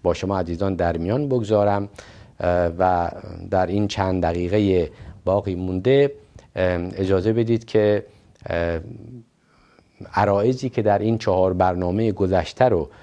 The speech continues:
اینجا ذکر کردم یک جمع‌بندی درباره‌شون بکنیم. می‌دونم که حداقل بخشی از این مطالب جنبهٔ فلسفی صرف داشته و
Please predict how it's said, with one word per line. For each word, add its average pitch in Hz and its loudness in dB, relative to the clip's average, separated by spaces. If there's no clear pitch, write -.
اینجا 87 -2
ذکر 90 -2
کردم 120 0
یک 104 0
جمع‌بندی 95 0
درباره‌شون 98 2
بکنیم. 123 0
می‌دونم 113 2
که 107 2
حداقل 92 0
بخشی 110 0
از 98 -4
این 101 -4
مطالب 95 0
جنبهٔ 95 0
فلسفی 87 -2
صرف 120 0
داشته 101 0
و 85 0